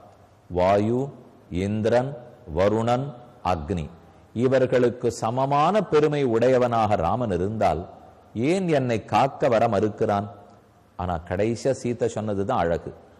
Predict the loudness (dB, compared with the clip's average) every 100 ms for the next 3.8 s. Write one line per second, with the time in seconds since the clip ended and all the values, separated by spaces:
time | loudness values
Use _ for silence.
0 | _ -8 0 2 2 2 2 2 0 0
1 | -2 0 -2 -2 -4 -4 -2 -4 -2 -4
2 | -4 -16 -20 -12 -2 2 4 4 2 0
3 | -2 -2 -2 -4 -4 -2 0 0